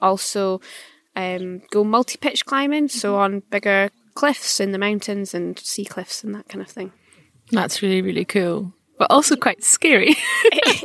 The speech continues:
Speaker 1: it is, yeah. It's a lot of responsibilities sometimes, and you're
Speaker 2: Yeah.
Speaker 1: like, "Oh yeah,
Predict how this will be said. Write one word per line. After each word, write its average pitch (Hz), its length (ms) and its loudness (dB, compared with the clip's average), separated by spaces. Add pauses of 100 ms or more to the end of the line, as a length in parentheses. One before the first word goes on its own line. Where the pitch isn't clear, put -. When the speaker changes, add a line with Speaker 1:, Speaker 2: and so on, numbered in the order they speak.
(120)
Speaker 1:
it 302 160 6 (180)
is, - 220 2
yeah. 302 200 10
It's 349 640 4
a 269 80 6
lot 277 180 6
of 262 100 0
responsibilities 220 920 2
sometimes, - 600 -4
and 202 100 -2
you're 220 160 8
Speaker 2:
Yeah. 190 80 6
Speaker 1:
like, 190 200 0 (560)
"Oh 339 100 4
yeah, 359 260 2